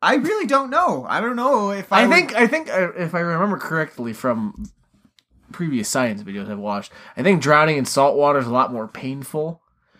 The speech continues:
Speaker 2: Because I guess the way, like, it gets intaked into your body, so you're a lot more conscious
Speaker 1: Maybe.
Speaker 2: for it than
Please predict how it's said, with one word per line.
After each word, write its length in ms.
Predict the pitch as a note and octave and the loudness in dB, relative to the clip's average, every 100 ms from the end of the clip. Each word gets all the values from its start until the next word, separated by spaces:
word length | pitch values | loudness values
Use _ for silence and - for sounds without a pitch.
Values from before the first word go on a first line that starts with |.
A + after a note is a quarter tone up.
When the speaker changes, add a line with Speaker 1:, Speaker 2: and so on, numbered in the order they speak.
| _ | _
Speaker 2:
Because 380 | - B2+ D3 C3 | -4 0 4 2
I 160 | A#2 C3 | 2 0
guess 200 | C#3+ C3 | 0 0
the 80 | C3+ | 2
way, 240 | C#3 C#3+ | 6 6
like, 120 | C3 | 4
it 60 | B2 | 0
gets 160 | B2+ | -2
intaked 460 | - C#3+ C3+ D3+ C3 | -2 -4 -2 -4 -4
into 200 | C3+ B2+ | -6 -4
your 60 | C3+ | -2
body, 480 | B2 B2 C3+ D3 | 2 2 2 0
so 200 | A#2+ C#3+ | -2 -2
you're 240 | B2 A#2+ C#3+ | -2 0 0
a 60 | |
lot 280 | C3+ C3+ C3+ | 4 4 2
more 180 | D3 B2 | -2 -8
conscious 760 | - D3 C#3+ E3 F3+ E3 - - _ _ _ | -6 -2 -2 0 -2 -2 -8 -14 _ _ _
Speaker 1:
Maybe. 360 | D3+ C#4 G3 C#4 | -4 -2 -2 0
Speaker 2:
for 300 | G3+ G3+ G#3 | 4 6 4
it 180 | - | 0
than 380 | F#3 F3 E3 E3+ | -4 -2 -2 -6